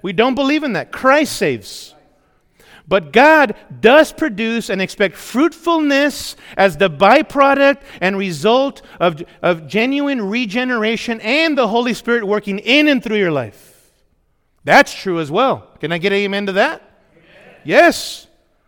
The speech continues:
Speaker 1: Paul prays. Look at chapter one and verse ten. You want some proof? Chapter one, verse ten, he says that, prays for these believers that you will walk or live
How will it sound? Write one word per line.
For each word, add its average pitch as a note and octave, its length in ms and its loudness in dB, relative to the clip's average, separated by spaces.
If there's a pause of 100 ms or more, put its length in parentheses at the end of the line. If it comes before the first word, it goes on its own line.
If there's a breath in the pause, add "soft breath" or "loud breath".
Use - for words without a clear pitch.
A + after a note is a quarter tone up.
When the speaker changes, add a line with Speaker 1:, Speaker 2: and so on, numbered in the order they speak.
(160)
Speaker 1:
Paul A3+ 200 4
prays. B3 400 0
Look G3+ 180 -2
at D4 100 -6
chapter B3+ 320 -2
one A#3+ 180 -4
and A#3 80 -6
verse A#3+ 220 -8
ten. C4 320 -4 (280)
You C#3+ 100 -12
want F#3 160 -10
some F#3 120 -8
proof? B3+ 460 -8 (180 soft breath)
Chapter G3+ 320 -4
one, G#3 200 -4
verse G#3 200 -4
ten, C4 340 -6 (280 loud breath)
he G3+ 80 -6
says G3+ 260 -2
that, F3+ 400 -2
prays A3 220 -2
for B3+ 100 -4
these G#3+ 160 -4
believers G#3 480 -4
that G#3 160 2
you G3+ 160 -4
will F#3 300 -2
walk C4+ 560 2
or F#3 160 0
live C4+ 720 4